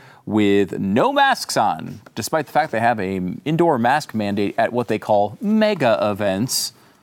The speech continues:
such as a big football game with thousands and thousands of people. That wasn't the only picture. We also saw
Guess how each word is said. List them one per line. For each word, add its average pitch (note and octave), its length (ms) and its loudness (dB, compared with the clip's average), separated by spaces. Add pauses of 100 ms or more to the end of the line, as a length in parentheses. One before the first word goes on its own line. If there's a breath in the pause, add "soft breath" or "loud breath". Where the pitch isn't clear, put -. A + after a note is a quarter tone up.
such - 320 -4
as F#2 240 -2
a F2+ 60 -4
big G2 220 -4
football F#2 380 -4
game F2+ 220 -4
with F#2+ 80 -6
thousands F2 340 -2
and F2 100 -8
thousands E2+ 380 -4
of B2+ 100 -4
people. - 360 -2 (300 loud breath)
That G#2 120 0
wasn't C#3 220 0
the G3+ 140 2
only G#3+ 220 2
picture. F2+ 320 -6
We G2+ 140 0
also B2 300 2
saw G#2+ 340 2